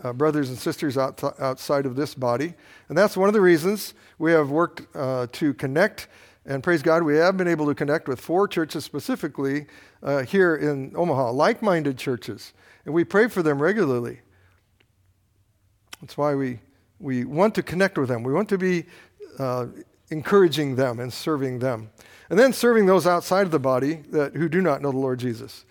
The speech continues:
And that is primarily still by proclaiming the gospel. There is a means of service, of course, as a reason why we serve. It's to proclaim him, because our Lord came to serve by sacrificing himself, by being a ransom for many. He was,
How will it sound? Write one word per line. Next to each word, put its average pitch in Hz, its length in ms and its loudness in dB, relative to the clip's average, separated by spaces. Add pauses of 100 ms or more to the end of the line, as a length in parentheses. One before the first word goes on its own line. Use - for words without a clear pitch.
(260)
And 135 100 -4
that 202 120 6
is 226 100 0
primarily 185 580 4
still 160 440 2 (200)
by 147 140 2
proclaiming 170 500 0
the 143 60 -2
gospel. 131 480 -4 (340)
There 151 120 0
is 170 120 2
a 180 60 2
means 185 320 4
of 165 100 0
service, 139 400 0
of 127 120 -6
course, 113 360 -10 (400)
as 143 140 -4
a 151 80 0
reason 170 400 2
why 175 200 4
we 185 180 0
serve. 196 440 -2 (340)
It's 143 200 -8
to 190 80 -8
proclaim 185 380 -2
him, 117 220 -6 (600)
because 170 240 2
our 180 100 6
Lord 180 300 4
came 190 200 2
to 160 80 -2
serve 170 340 0
by 143 280 0
sacrificing 135 800 -6
himself, 131 520 -8 (880)
by 139 140 0
being 160 220 2
a 156 60 2
ransom 165 420 2
for 156 140 -4
many. 151 280 -4 (160)
He 208 160 0
was, 190 580 6